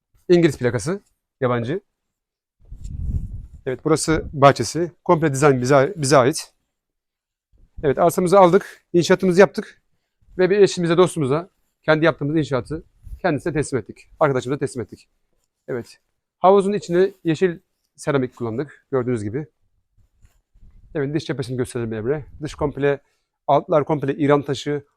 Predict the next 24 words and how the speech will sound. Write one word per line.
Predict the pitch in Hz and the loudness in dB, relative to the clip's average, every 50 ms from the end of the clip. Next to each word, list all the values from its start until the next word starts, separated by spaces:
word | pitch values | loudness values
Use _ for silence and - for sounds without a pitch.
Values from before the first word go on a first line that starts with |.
| _ _ _ - | _ _ _ -4
Ortasını | 139 135 - 151 - - 147 143 | -4 -4 -4 -4 -8 -6 -6 -4
mineral | 139 135 139 139 147 151 | 0 2 2 2 2 2
sıva | - - 151 | 0 -2 -2
yaptık. | 151 143 - _ 151 - - - _ _ _ _ _ _ _ - | 0 0 -2 _ -10 -14 -14 -18 _ _ _ _ _ _ _ -4
Ee, | 139 127 127 127 127 127 131 131 | -2 0 2 2 0 0 0 0
malzemelerin, | 135 143 151 151 139 160 165 165 165 170 170 165 165 160 - _ _ _ _ | 4 4 4 4 4 2 2 2 2 2 2 0 0 -2 -6 _ _ _ _
taşlarımızı | - 165 156 - - 165 160 156 147 151 160 156 151 165 143 | -6 -6 -6 -4 -4 -2 -2 -2 -2 -2 -2 -2 -2 -2 0
denizden | 139 139 156 156 143 151 151 135 | 2 2 2 2 2 2 0 0
getirdik, | 123 - 123 120 110 - | 0 -2 -4 -6 -4 -4
taşlarımızı. | 131 117 - - 117 110 110 107 113 131 170 160 - _ _ _ _ _ _ _ _ _ _ _ _ - | -6 -6 -4 -6 -8 -6 -6 -6 -6 -6 -6 -8 -10 _ _ _ _ _ _ _ _ _ _ _ _ -18
Ee, | 120 117 113 110 113 113 110 110 110 110 113 113 113 113 113 113 113 123 | -16 -14 -14 -12 -12 -12 -12 -12 -12 -12 -12 -10 -10 -10 -10 -10 -10 -10
dışı | 143 131 - - | -10 -10 -12 -6
komple | - 170 160 143 - 139 143 139 131 - - _ | -2 -2 -2 -2 -2 -2 -2 -2 -2 -4 -8 _
mineral, | 151 139 139 143 143 143 143 147 151 - - - - | -4 -2 0 2 2 2 2 0 -2 -6 -14 -18 -8
beyaz, | 120 127 135 139 139 147 135 - - - - _ _ _ - - - _ _ | -4 0 2 2 2 2 0 -4 -10 -16 -20 _ _ _ -20 -20 -20 _ _
beyaz | 123 131 139 139 127 120 | 2 2 2 2 2 0
cephe, | 147 139 - 143 147 143 | -4 -2 -2 -2 -2 -2
siyah | 139 - - 147 147 139 120 | -2 -4 0 0 0 2 4
beyaz | 143 143 143 135 | 4 4 4 4
cephe | 127 131 - | 2 0 0
yaptık. | 139 - - 156 139 143 | -2 -4 -4 -4 -2 0
Biranın | 160 170 170 175 | 2 2 2 4
komple | 165 196 190 147 165 165 | 4 2 2 2 2 2
ya-, | 165 165 170 | 2 2 0